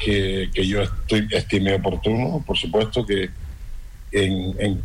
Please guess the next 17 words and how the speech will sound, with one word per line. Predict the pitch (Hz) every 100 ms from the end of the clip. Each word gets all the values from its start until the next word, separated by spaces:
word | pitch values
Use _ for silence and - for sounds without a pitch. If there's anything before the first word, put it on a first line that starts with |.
| -
en | 104 92
connivencia | - 95 98 98 101 107 95
con, | - 95 92 92
con | - 87
mi | 95
familia, | - 87 101 135 143 131
con | -
mis | - 87
amigos | 101 139 - 123
y | 113
con | - 98
nuestros | 95 - 90
militantes | 90 98 107 110 120
ya | 113
tomaremos | 104 98 92 95 95 92 - - - - - -
las | 110
decisiones | 110 117 98 120 135